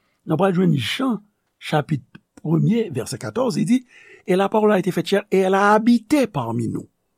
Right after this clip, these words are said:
Le, ou al gade nan grèk la, le mot grèk ki bay pou tradwi le vèb habiter parmi nous,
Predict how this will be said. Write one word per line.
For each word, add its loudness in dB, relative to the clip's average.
Le, 2
ou -2
al -2
gade -2
nan -2
grèk -6
la, -8
le 2
mot 0
grèk -8
ki -4
bay -2
pou -8
tradwi -4
le 2
vèb -2
habiter -2
parmi -2
nous, 0